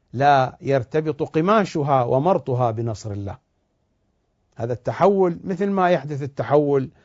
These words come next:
في هذا الإنسان الذي يتقرب إلى الله بالنوافل.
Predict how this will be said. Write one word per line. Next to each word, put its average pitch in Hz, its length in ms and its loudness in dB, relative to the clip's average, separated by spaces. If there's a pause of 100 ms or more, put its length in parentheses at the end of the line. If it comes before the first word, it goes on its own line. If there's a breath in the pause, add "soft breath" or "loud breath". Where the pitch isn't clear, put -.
(120)
في 139 160 0
هذا 143 220 4
الإنسان 135 520 -2
الذي 127 480 -4 (340)
يتقرب 127 720 -4
إلى 127 160 -2
الله 117 340 0
بالنوافل. 107 600 -6